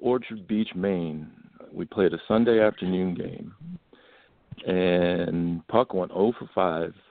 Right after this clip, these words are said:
and he had four strikeouts against a, a pitcher that ended up pitching the big leagues named Steve Farr. He had a good breaking ball. So that night, Puck calls me up and says, "Come down to the bar. I'm going to big leagues the next day." I went,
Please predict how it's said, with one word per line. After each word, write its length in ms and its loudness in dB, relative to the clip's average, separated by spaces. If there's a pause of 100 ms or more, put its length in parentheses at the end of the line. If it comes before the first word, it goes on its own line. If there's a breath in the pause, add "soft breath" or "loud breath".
(460)
and 140 -2
he 60 -2
had 240 -4
four 160 2
strikeouts 520 -2 (120)
against 360 -6
a, 200 -4 (140)
a 120 -4 (140)
pitcher 340 0
that 80 2
ended 200 2
up 120 0
pitching 280 -2
the 60 -4
big 200 0
leagues 180 -4
named 200 -8
Steve 260 -4
Farr. 180 4
He 80 2
had 80 -2
a 40 -12
good 160 -2
breaking 280 0
ball. 160 -12 (1500 loud breath)
So 240 4
that 200 -4
night, 300 -8 (100)
Puck 180 -10
calls 260 -6
me 120 -8
up 160 -8 (600 loud breath)
and 220 -14
says, 180 -6
"Come 120 -8
down 140 -4
to 60 -6
the 100 -14
bar. 380 -4
I'm 240 -14
going 180 -2
to 100 -4
big 140 2
leagues 240 -2
the 60 -6
next 220 -12
day." 220 -10 (1500)
I 120 -2
went, 260 -2